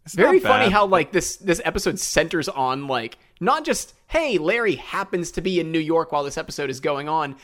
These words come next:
Speaker 2: but this episode is, like, fully focused on, like, being a New Yorker on the tenth anniversary of nine eleven.
Speaker 1: <laughs> Yeah, you're right. Maybe that was his, his tribute in his own Larry David way. It's like, uh, I guess, you know, we should set the,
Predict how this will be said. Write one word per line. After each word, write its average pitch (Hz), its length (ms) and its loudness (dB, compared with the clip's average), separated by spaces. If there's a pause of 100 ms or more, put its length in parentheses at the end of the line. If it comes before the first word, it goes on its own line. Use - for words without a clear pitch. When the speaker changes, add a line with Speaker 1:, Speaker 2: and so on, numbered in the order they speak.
(320)
Speaker 2:
but 240 100 2
this 359 140 4
episode 381 360 2
is, 190 120 4
like, 185 300 2 (160)
fully 330 460 0
focused - 400 4
on, 214 120 2
like, 175 220 -2 (160)
being 208 340 0
a 214 100 2
New 160 280 2
Yorker 151 560 -2 (200)
on 175 220 4
the 170 120 2
tenth 220 420 -2
anniversary 196 760 2
of 147 120 0
nine 147 260 0
eleven. 143 560 -2
Speaker 1:
<laughs> - 60 -20 (460)
Yeah, 151 300 4
you're 135 140 2
right. 127 320 2 (340)
Maybe 165 240 4
that 165 260 6
was 120 220 -2
his, 98 420 -6 (160)
his 101 200 -8
tribute 87 420 -6
in 87 120 -8
his 90 140 -8
own 101 200 -4
Larry 98 260 0
David 92 400 0
way. 82 260 -2
It's 80 160 -10
like, 90 260 -4 (400)
uh, 131 400 2
I 139 120 -4
guess, 202 420 0
you 160 100 -6
know, 127 120 0
we 120 100 -4
should 117 200 -8
set 120 260 -2
the, 98 440 -2